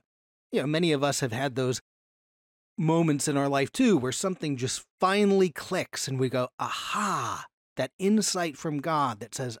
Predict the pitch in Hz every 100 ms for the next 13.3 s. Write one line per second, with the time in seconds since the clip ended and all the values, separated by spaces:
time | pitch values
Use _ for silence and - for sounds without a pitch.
0 | - 127 117 117 185 175 - 123 123 -
1 | 143 131 139 165 165 156 - 151 139 123
2 | 107 87 _ _ _ _ _ _ _ _
3 | _ - 156 113 - _ - 285 147 -
4 | _ _ 135 160 262 262 254 226 240 233
5 | 226 208 214 202 180 180 131 - 143 143
6 | 147 180 143 - 139 131 185 196 220 220
7 | 214 214 185 104 123 147 - 135 170 233
8 | 254 214 226 208 202 190 - 185 202 160
9 | - 127 131 143 208 277 220 - 202 233
10 | 240 220 180 190 185 110 90 - - _
11 | _ _ _ 143 143 143 - 180 226 247
12 | 220 202 180 170 - _ _ _ _ -
13 | 185 -